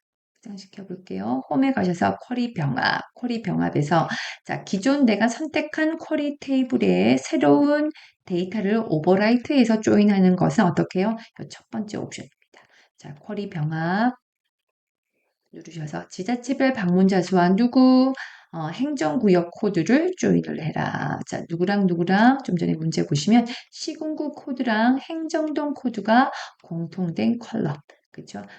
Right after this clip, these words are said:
자, 프라이머리 키죠. 왼쪽 외부고요. 확인 버튼 누르셔서 이렇게 나와 있고요. 자, 이 상태에서 문제 보겠습니다.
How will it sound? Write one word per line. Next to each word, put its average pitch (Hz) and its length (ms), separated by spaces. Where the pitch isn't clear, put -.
자, - 280
프라이머리 185 500
키죠. 202 680
왼쪽 185 640
외부고요. - 480
확인 240 640
버튼 - 400
누르셔서 165 800
이렇게 - 320
나와 143 240
있고요. - 320
자, - 120
이 202 120
상태에서 269 640
문제 190 340
보겠습니다. - 880